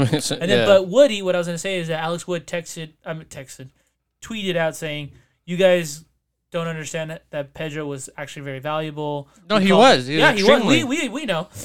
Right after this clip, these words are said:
Speaker 1: We called him El Caballo, which I think is a horse for a reason.
Speaker 2: Mm-hmm.
Speaker 1: But I feel like Alex Wood saying that a day before he signs with the Giants is kinda like
Speaker 2: Kinda save himself.
Speaker 1: <laughs> Yeah.
Speaker 2: He's like, "Guys, I'm going up." <laughs>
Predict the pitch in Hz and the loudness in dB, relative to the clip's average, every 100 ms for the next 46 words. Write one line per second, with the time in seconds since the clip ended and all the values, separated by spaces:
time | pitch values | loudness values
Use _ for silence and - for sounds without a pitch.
0 | - 190 190 208 190 185 170 156 170 160 | -10 -8 2 2 2 -2 -4 -4 -6 -4
1 | 165 165 160 156 143 147 147 156 139 131 | -2 -2 -2 -4 -10 -12 -12 -12 -14 -8
2 | 151 143 - 135 135 165 190 170 170 139 | -8 -8 -10 -10 -8 -6 -6 -4 -4 -2
3 | 131 127 _ _ _ _ 202 190 175 226 | -2 -4 _ _ _ _ 4 4 2 -8
4 | 226 202 - - 185 185 185 165 185 180 | -8 -8 -10 -8 -8 -8 -10 -8 -8 -4
5 | 180 175 - _ - 160 135 156 175 170 | -4 -4 -8 _ -16 -14 -8 -6 -6 -10
6 | - 165 156 139 156 147 143 151 131 156 | -8 -8 -8 -10 -10 -12 -14 -12 -12 -14
7 | - - 147 143 135 139 - 202 190 277 | -16 -14 -12 -10 -12 -10 -2 0 2 2
8 | 170 165 170 160 214 214 190 277 320 226 | 4 6 4 6 4 4 6 8 8 6
9 | 196 147 202 226 214 233 214 254 240 208 | 4 6 6 8 8 6 8 8 6 0